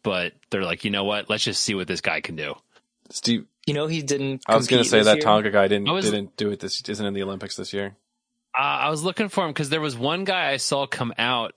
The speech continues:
Speaker 1: wearing no shirt and he was waving the
Speaker 2: Yeah,
Speaker 1: flag.
Speaker 2: he,
Speaker 1: He was the only one for his country.
Speaker 2: he did it as, like, a, a nod to that guy.
Speaker 1: As a,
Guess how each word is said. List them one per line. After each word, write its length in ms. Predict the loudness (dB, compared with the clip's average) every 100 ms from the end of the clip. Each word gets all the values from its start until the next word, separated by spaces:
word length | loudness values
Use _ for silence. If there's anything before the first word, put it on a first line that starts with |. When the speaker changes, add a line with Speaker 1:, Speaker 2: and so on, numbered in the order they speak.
| -10
Speaker 1:
wearing 500 | -4 -2 0 -2 -2
no 160 | -2
shirt 380 | -2 -2 -2 -2
and 80 | -4
he 60 | -4
was 120 | -2
waving 220 | -4 -4
the 80 | 0
Speaker 2:
Yeah, 140 | 6 8
Speaker 1:
flag. 60 | 6
Speaker 2:
he, 60 | 0
Speaker 1:
He 80 | -4
was 80 |
the 100 | -4 -4
only 200 | -2 -2
one 160 | -4
for 160 | -4 -4
his 140 | -4
country. 280 | -2 -2 0 2
Speaker 2:
he 20 |
did 160 | 6
it 80 | 6
as, 160 | 6 6
like, 240 | 6 4
a, 520 | 4 4 4 0 -4 -8
a 100 | -4
nod 300 | 2 4 2
to 80 | 0
that 200 | -6 -4
guy. 180 | 0 0
Speaker 1:
As 140 | 0
a, 80 | -4